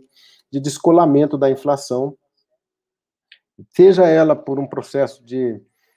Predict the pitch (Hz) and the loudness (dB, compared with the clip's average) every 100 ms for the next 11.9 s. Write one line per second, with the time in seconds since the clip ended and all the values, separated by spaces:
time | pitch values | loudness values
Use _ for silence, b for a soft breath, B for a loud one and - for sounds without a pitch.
0 | _ 120 120 113 131 135 113 - 127 - | _ -14 -14 -10 -6 -4 -4 -4 -6 -8
1 | 143 139 117 147 151 135 - 117 - 135 | -8 -6 -6 -4 0 0 -2 -8 -10 -8
2 | 123 135 131 120 139 131 127 120 127 120 | -6 -4 -4 -2 -4 -4 -8 -8 -8 -8
3 | - 160 127 - 151 151 131 127 101 - | -6 -6 -6 -6 -2 -2 -4 -8 -8 -14
4 | 110 120 165 165 139 _ 120 156 160 120 | -6 -2 0 -2 -6 _ -10 -10 -10 -12
5 | 117 117 113 113 117 101 b b b 123 | -12 -14 -14 -12 -10 -10 b b b -4
6 | 120 156 147 135 127 120 139 131 135 123 | 2 4 4 4 0 2 2 2 -2 -4
7 | 120 139 131 120 123 120 110 _ _ _ | -6 -4 -2 -2 -4 -8 -12 _ _ _
8 | _ - 113 110 107 - 127 147 175 175 | _ -20 -18 -12 -12 -2 2 4 4 2
9 | 131 139 139 123 98 120 170 147 107 - | 2 2 4 2 0 -4 2 2 0 -8
10 | _ _ _ - 131 147 - _ - 139 | _ _ _ -10 -8 -8 -14 _ -10 -8
11 | - 104 101 123 160 180 170 151 | -6 -8 -4 -2 0 0 0 -2